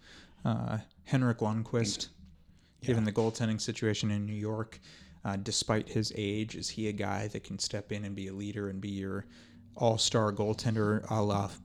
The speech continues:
Speaker 1: Marc-Andre Fleury in Vegas? Um, Ryan Getzlaf, David Krejci,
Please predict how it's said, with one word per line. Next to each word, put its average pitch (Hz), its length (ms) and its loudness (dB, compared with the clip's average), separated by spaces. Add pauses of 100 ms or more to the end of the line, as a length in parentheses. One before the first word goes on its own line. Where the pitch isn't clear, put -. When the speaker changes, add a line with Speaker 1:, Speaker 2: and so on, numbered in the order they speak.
(160)
Speaker 1:
Marc-Andre 104 600 2
Fleury 104 460 0
in 98 220 -2
Vegas? 104 520 0 (380)
Um, 98 560 -8 (640)
Ryan 123 300 6
Getzlaf, 101 640 0
David 101 280 0
Krejci, 101 680 -2